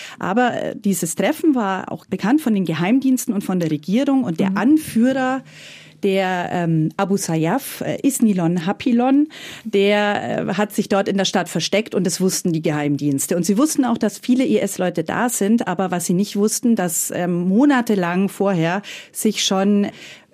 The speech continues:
Speaker 1: I-S-Leute aus dem ganzen asiatischen Raum dort, ähm, versteckt, äh, hatten und sich heimlich in die Stadt geschlichen hatten. Alle haben dicht gehalten.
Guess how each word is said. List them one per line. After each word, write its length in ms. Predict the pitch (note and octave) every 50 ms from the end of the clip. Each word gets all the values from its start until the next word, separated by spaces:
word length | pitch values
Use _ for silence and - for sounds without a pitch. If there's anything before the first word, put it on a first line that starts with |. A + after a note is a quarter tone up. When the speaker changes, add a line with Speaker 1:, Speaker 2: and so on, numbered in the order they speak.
| -
Speaker 1:
I-S-Leute 720 | - F#3+ - - A3+ A#3 - A3 G#3 G3+ G3+ G#3 G#3+ - -
aus 280 | D#3+ F3+ F#3+ - -
dem 120 | - G3+ F#3
ganzen 260 | F#3 G3 A3 - A#3
asiatischen 580 | - F#3 - - E3+ E3+ F#3 G#3+ F#3+ - F3+ E3
Raum 300 | D#3+ D#3+ F3 G3 G#3 F#3
dort, 420 | G3+ F3+ F3+ G3 G#3 G#3 - - -
ähm, 220 | - F3+ F3 F3+ E3+
versteckt, 640 | - F#3+ E3+ - - G3 A3+ - - - - -
äh, 260 | - - - - G#3+ G3+ G3
hatten 400 | A3+ A#3+ A#3 - B3+ B3+ B3+ A#3+
und 320 | - - G3 F#3+ F#3+ F3+
sich 280 | - - F#3+ F3+ - -
heimlich 360 | E3 F#3 G#3+ A3 A3 G#3 -
in 80 | F#3+ F3+
die 80 | F#3
Stadt 260 | E3 - G3+ G#3 G#3
geschlichen 540 | - B3 A3 - G#3+ G#3 G3 - A3 G3+ F#3
hatten. 340 | F#3+ G3 G3 - G#3 G3 F#3+
Alle 300 | - - G3 B3 B3+ A3+
haben 100 | G#3+ G#3
dicht 240 | - A3 - - -
gehalten. 560 | G#3+ E3+ D#3+ D#3+ F3+ F#3 F#3 - A#3 A#3+